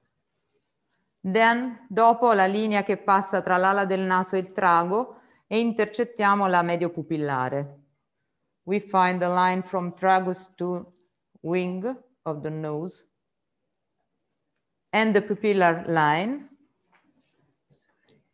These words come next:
here, one centimeter above the mandibular angles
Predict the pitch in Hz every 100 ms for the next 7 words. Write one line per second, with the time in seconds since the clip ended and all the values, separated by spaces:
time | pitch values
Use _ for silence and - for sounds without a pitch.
0 | _ - 170 170 226 302 - - _ _
1 | _ _ _ _ _ _ _ _ _ _
2 | _ _ _ _ _ _ - - _ _
3 | _ _ _ _ _ _ _ _ - _
4 | _ _ - _ _ _ _ _ _ _
5 | _ 175 208 233 233 233 226 240 233 226
6 | 208 180 190 190 185 185 185 185 185 185
7 | 170 160 160 170 196 254 294